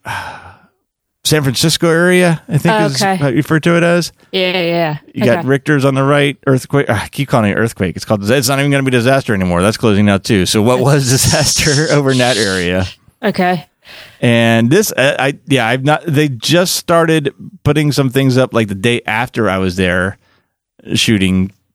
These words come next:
Speaker 1: pictures of it. I might even go out this weekend to take a look again,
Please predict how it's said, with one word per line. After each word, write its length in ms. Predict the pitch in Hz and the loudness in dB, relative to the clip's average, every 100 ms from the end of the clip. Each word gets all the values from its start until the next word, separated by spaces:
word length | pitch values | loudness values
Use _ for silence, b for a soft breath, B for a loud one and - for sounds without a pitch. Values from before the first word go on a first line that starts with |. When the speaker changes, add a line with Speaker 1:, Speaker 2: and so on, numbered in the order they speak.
| - - | -8 -2
Speaker 1:
pictures 360 | 107 - 92 | -2 0 0
of 140 | 90 87 | 0 0
it. 140 | 85 | -2
I 80 | 98 | -2
might 300 | 104 117 - | -2 -2 -2
even 200 | 107 101 | -2 0
go 100 | 92 | 0
out 100 | 90 | 0
this 160 | 95 - | -2 -2
weekend 320 | 98 95 92 | 0 0 -2
to 60 | 92 | -2
take 220 | 104 98 | -2 0
a 60 | |
look 220 | 98 98 - _ | 0 -2 -6 _
again, 720 | 101 110 113 117 92 92 92 | -8 -2 0 0 0 -2 -4